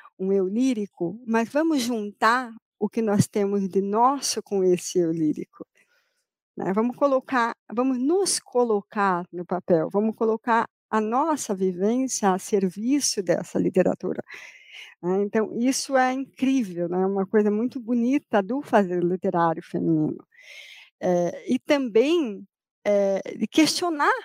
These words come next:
sobre os assuntos que são tratados, né? Ela,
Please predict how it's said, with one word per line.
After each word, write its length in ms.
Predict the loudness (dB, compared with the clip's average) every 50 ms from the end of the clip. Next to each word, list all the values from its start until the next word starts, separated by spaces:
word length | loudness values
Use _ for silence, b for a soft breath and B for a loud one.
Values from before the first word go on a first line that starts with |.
| -10 -18 -18
sobre 420 | -14 -2 0 2 2 2 2 0
os 100 | 0 0
assuntos 460 | 0 -2 -2 -2 -2 -2 -2 -4 -6
que 100 | -8 -8
são 200 | -8 -6 -6 -6
tratados, 640 | -4 -4 -4 -4 -2 0 0 2 0 0 -2 -6 -10 -6 -2
né? 260 | 2 2 2 2 0 -6 B B B B B B B B B B _ _ -4
Ela, 640 | -2 0 2 2 2 2 2 2 2 0 0 0